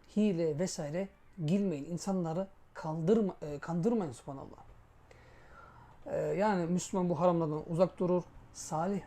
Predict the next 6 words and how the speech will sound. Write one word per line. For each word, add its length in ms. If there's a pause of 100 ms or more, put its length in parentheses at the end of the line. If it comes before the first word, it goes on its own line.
(140)
ameller 520 (120)
işler. 400 (540)
Allah'a 640 (680)
her 320
an 320
durmadan 500